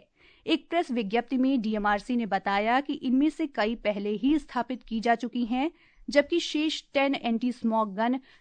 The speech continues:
जल्द स्थापित किए जाएंगे। जिन स्टेशनों पर ये उपकरण लगाए गए हैं या लगने हैं, उनमें कश्मीरी गेट, समयपुर बादली, द्वारका सेक्टर इक्कीस, राजौरी गार्डन,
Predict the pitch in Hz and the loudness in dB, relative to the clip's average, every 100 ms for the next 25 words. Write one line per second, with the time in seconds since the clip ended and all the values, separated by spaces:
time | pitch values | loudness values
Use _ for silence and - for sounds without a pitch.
0 | 226 196 277 285 262 - 226 202 202 - | -10 2 4 4 0 -2 -4 -2 -6 -2
1 | 247 202 202 196 196 220 - _ - - | -2 -2 -2 -4 -2 -4 -4 _ -20 -20
2 | - 240 277 285 302 294 311 339 339 330 | -6 0 2 2 0 2 4 2 2 2
3 | 302 - 220 - 220 226 208 202 202 226 | 0 -2 -4 -2 0 2 0 2 2 2
4 | 247 247 220 294 285 214 202 220 240 233 | 0 -2 0 2 2 0 -2 0 0 0
5 | 262 349 359 240 233 247 240 226 - 226 | 0 0 0 2 4 4 0 -4 0 -2
6 | 214 185 220 262 277 - 214 208 214 190 | -2 -4 -2 -2 -2 -6 -6 -4 -6 0
7 | 202 220 233 262 285 - - _ 202 220 | 2 2 0 0 -2 -4 -20 _ -2 4
8 | 247 262 277 269 226 190 208 - 285 285 | 6 6 2 -2 -4 -6 -6 -2 -4 -2
9 | 302 285 208 208 220 226 196 214 226 233 | -2 -2 -2 0 2 0 2 4 4 4
10 | 277 | 4